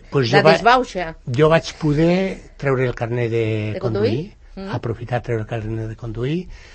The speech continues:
Speaker 1: com que van quedar en diferents professors aquesta mena de, de vaga acadèmica, eh, jo vaig aprofitar fer, per fer una, un seguit de treballs, de llibres i tal, que calia llegir durant la, el curs,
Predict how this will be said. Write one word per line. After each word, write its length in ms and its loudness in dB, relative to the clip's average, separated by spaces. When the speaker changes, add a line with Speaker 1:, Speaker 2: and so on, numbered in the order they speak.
Speaker 1:
com 220 0
que 140 -4
van 200 -2
quedar 300 -6
en 340 -8
diferents 420 -10
professors 640 -8
aquesta 800 -14
mena 320 -6
de, 220 -10
de 240 -6
vaga 340 0
acadèmica, 680 -2
eh, 640 -6
jo 160 -2
vaig 240 -8
aprofitar 420 -10
fer, 200 -10
per 140 -8
fer 140 -8
una, 300 -6
un 120 -6
seguit 300 -6
de 120 -8
treballs, 520 -6
de 520 -16
llibres 420 -2
i 80 -10
tal, 180 -4
que 120 -14
calia 420 -12
llegir 320 -8
durant 420 -2
la, 160 -10
el 200 -6
curs, 500 -2